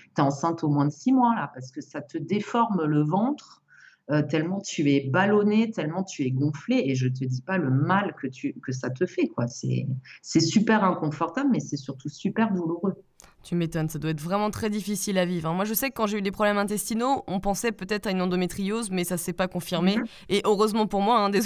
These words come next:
Speaker 2: désolée, mais heureusement pour moi, tant qu'à faire. Mais, euh, effectivement, euh, de souffrir de, voilà, à chaque fois t'as tes règles et ensuite que ça s'empire et que ça devienne constant, mais ça doit, le moral, il doit être vraiment très, très bas. Et,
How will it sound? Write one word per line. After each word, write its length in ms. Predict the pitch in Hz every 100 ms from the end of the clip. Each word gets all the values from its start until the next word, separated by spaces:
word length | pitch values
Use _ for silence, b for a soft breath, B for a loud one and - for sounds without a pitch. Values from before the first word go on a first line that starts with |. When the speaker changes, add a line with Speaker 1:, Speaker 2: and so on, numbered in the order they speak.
| 220
Speaker 2:
désolée, 80 | 269
mais 100 | 240
heureusement 420 | 220 196 214 202
pour 160 | 196 180
moi, 140 | 190
tant 140 | 220 196
qu'à 120 | 185
faire. 240 | 175 240 247 B B B B B
Mais, 320 | - 196 190 180
euh, 280 | 170 170
effectivement, 680 | 190 202 185 226 214 240 233
euh, 240 | 185 170
de 80 | 170
souffrir 480 | 156 240 220 247 220
de, 320 | 196 190 180
voilà, 260 | 175 196 180
à 60 | 180
chaque 160 | 202
fois 100 | 208
t'as 140 | 208 196
tes 100 | 214
règles 240 | 220 214
et 60 | 190
ensuite 240 | 190 208
que 100 | 214
ça 140 | 202
s'empire 420 | 185 208 202 220 220
et 80 |
que 60 | 190
ça 100 | 190
devienne 220 | 175 185
constant, 580 | - 214 - 254 254 240 -
mais 60 | 180
ça 120 | 196
doit, 160 | 170 156
le 120 | 190
moral, 340 | 202 208 240
il 40 | 208
doit 180 | 190 185
être 60 |
vraiment 300 | 175 175 208
très, 180 | 202 202
très 160 | 190 208
bas. 240 | 254 226
Et, 120 | 180